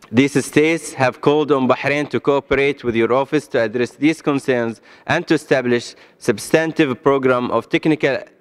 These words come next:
coordination based in the kingdom. Such programs should focus on ensuring accountability, amending restrictive laws,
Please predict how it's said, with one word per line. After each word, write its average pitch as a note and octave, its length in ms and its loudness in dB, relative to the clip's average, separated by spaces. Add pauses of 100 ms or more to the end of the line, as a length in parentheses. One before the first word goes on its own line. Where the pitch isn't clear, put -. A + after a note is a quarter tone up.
coordination C#3 680 0
based C3+ 280 0
in B2 120 -4
the A#2 80 0
kingdom. G#2+ 420 -4 (380)
Such - 280 -2
programs E3+ 600 0
should A#2 160 0
focus D3 440 0
on C3+ 160 0
ensuring C#3+ 500 0
accountability, C#3+ 920 -2 (520)
amending D#3 560 0
restrictive B2 680 -4
laws, C#3 480 0